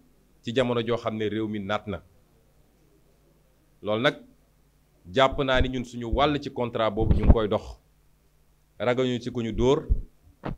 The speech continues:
ragaluñu ku ñu saaga, ragaluñu ku ñu pexeel, ragaluñu ku ñu sosal. Wàllu askan wi nag mooy moom it mu taxawe fi mu war a taxawe.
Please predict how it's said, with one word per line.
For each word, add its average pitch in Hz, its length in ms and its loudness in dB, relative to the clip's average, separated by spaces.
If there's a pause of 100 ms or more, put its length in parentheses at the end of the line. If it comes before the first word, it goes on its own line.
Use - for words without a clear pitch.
(220)
ragaluñu 123 480 0
ku 120 100 0
ñu 110 100 0
saaga, 127 440 0 (600)
ragaluñu 123 420 0
ku 120 100 -6
ñu 110 120 -4
pexeel, 156 440 2 (520)
ragaluñu 131 420 0
ku 120 100 -8
ñu 113 100 -6
sosal. 95 340 -4 (1300)
Wàllu 175 340 8
askan 151 380 6
wi 131 100 2
nag 117 140 2 (1040)
mooy 131 260 10
moom 151 380 6
it 156 160 6
mu 123 140 0
taxawe 139 380 2
fi 131 120 -2
mu 120 120 4
war 113 120 2
a 104 40 0
taxawe. - 360 10